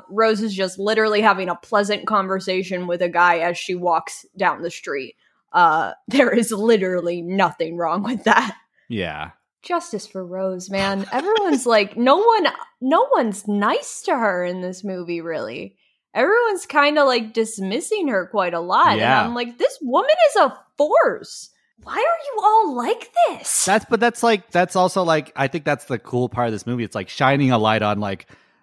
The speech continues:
Speaker 2: women and, like, 'cause, like, all these characters are, most of these characters are above, like,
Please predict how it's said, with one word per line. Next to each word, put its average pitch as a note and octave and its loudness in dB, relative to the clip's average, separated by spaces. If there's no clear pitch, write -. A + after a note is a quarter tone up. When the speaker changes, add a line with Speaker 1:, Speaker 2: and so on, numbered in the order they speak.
Speaker 2:
women A#2+ 2
and, G#2 -4
like, G2+ -4
'cause, G3 2
like, F3+ 2
all G#3+ 6
these B3+ -2
characters E3 0
are, A#2+ 2
most G3 2
of G3+ -4
these E3 0
characters C3 -2
are A2+ 4
above, G#2 0
like, F#2+ -6